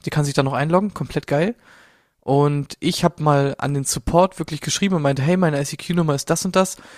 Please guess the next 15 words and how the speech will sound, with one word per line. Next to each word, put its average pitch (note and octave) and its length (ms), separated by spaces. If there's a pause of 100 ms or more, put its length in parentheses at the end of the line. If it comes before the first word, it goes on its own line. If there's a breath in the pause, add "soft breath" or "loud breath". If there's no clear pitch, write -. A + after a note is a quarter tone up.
(220 loud breath)
Kann E3+ 120
ich D3+ 40
da - 80
irgendwie E3+ 300
wieder D#3 200
ran?" C3 280 (280)
Und C3 60
dann C3 80
meinten C3+ 220
sie, B2 100
"Nö, B2+ 220
der C3+ 240
Account A#2 300
ist - 120
weg." B2 220